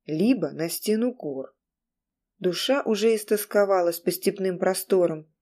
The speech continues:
когда можно полдня скакать так, чтобы ветер свистел в ушах, и грива коня развивалась, а степь всё не кончалась.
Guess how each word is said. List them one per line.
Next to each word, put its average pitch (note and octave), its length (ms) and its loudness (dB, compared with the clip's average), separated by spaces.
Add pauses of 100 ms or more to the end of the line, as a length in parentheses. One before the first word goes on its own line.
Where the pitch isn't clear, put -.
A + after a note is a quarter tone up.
когда F#3+ 340 2
можно G3 500 0
полдня G#3 500 2
скакать F3+ 540 0
так, B3+ 220 0
чтобы G3+ 280 4
ветер A#3 320 4
свистел F#3 500 -2
в D#3+ 40 -8
ушах, F3+ 420 -4 (200)
и G3+ 100 0
грива A#3+ 360 6
коня A3+ 400 0
развивалась, E3 840 -2 (240)
а D#3+ 100 -2
степь C4+ 440 0
всё - 260 -2
не F3+ 120 -6
кончалась. D3+ 880 -10